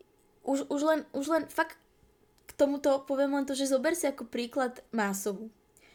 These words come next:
Strašne veľa mužov poznám po celom internete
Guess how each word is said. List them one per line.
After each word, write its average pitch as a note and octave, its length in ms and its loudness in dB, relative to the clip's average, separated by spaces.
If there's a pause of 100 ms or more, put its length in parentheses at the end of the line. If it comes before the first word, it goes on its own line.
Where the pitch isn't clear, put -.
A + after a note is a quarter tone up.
(500)
Strašne C#4+ 880 0
veľa A3+ 480 2
mužov G#3 480 -4
poznám F#3 640 -10 (480)
po A3+ 80 -6
celom A3+ 480 -2 (240)
internete G3 720 -6